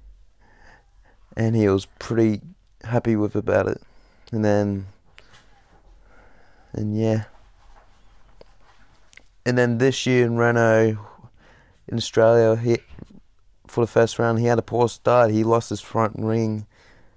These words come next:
And then he, he didn't finish the race in Australia.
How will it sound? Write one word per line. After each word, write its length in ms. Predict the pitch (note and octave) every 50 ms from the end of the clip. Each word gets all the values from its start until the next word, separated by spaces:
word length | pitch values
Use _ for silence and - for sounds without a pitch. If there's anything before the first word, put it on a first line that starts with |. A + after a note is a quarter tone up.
| - - _ _ _ - - - _ - _ _ _ _ -
And 120 | - A2 A2
then 320 | A2 A2 A2 G#2+ G2 - - - - - - _ _ _ - - _ _ _ _ _ - _ _ _ -
he, 240 | - - A2 A2 A2+ - _ _ _ _ - _ _ _ _ - _ -
he 200 | - A#2 A2+ A2 - - - -
didn't 340 | - A2 A#2+ B2 A#2 - - _ _ _ -
finish 380 | - - A#2 G#2+ G#2 - -
the 60 | -
race 600 | G#2 G#2 G#2+ A2 A2+ A2+ A2+ G#2+ - - - - _ _ _ _ -
in 80 | A2
Australia. 720 | G#2+ G#2 G#2 - - G2+ G#2+ G#2+ A2 A2 A2 G#2+ G#2+ G#2